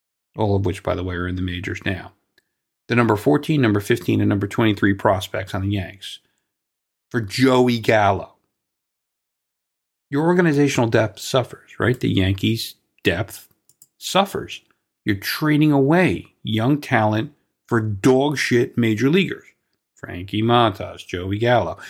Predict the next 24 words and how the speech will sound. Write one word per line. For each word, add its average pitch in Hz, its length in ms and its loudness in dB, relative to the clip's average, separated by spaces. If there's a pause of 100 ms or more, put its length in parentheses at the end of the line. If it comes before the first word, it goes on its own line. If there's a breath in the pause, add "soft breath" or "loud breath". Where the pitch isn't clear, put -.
(140 loud breath)
When 180 100 4
you 180 80 6
hang 190 380 2
on 175 240 2
to - 80 -4
Gary 139 340 2
Sanchez 143 480 -2
year 131 240 4
after 101 140 -6
year 123 240 2
after 117 140 -8
year 117 140 2
after 113 160 -8
year 110 240 -4
after 98 140 -10
year, 101 160 -2 (360 loud breath)
you're 127 140 4
not 147 460 2
properly 139 880 0
assessing 123 720 -2
talent. - 680 -2 (1080)
Failing 185 380 4
to 147 120 2
realize 131 640 2